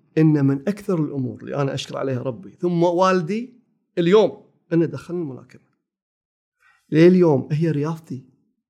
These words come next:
اللي من خلالها أنا أحصل على الصحة، أحصل على المزاج الحلو، أحصل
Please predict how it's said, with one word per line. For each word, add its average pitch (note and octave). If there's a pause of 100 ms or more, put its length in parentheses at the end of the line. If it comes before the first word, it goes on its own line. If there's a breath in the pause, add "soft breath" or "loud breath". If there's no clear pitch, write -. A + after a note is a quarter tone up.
(340)
اللي D3+
من D3
خلالها C#3
أنا C3+
أحصل C3
على A#2
الصحة، D3 (920)
أحصل D3+
على C3+
المزاج C3
الحلو، C#3+ (840)
أحصل D3